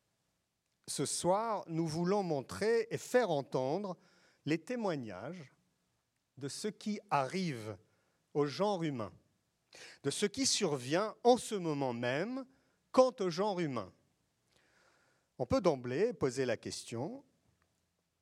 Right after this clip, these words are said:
l'interrogation et les transformations du genre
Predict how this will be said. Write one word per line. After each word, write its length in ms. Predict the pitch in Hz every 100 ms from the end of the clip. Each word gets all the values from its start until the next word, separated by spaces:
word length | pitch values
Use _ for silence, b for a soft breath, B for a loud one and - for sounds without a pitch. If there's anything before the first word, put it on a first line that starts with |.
| _ -
l'interrogation 840 | 151 190 214 185 180 156 - 240
et 40 | 196
les 80 | -
transformations 1000 | 226 240 - 165 139 127 - 196 165 - b b
du 220 | 117 139
genre 520 | 127 135 120 170 247